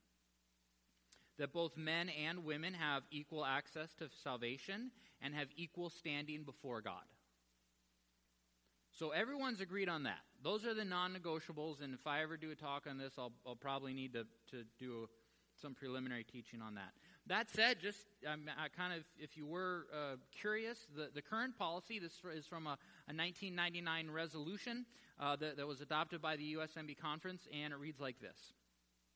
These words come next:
"That women be encouraged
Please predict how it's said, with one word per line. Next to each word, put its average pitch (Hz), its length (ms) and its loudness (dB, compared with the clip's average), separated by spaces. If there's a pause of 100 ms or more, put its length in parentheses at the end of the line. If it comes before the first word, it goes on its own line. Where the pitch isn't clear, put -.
(420)
"That 147 200 0
women 208 360 0 (500)
be 208 160 0
encouraged 175 920 2